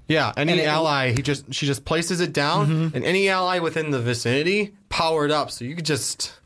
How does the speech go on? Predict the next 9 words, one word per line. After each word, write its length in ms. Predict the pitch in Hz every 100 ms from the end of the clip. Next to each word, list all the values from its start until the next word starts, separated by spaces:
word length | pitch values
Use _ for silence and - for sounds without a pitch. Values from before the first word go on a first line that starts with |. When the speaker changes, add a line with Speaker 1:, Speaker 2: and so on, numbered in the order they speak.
| - -
Speaker 2:
And 120 | 226
I 60 | 226
mean, 160 | 214
it 100 | 190
doesn't 340 | 214 226 226 190
last 380 | 185 180 175
forever. 540 | - 170 147 135 143 147
I 80 | 147
mean, 280 | 139 139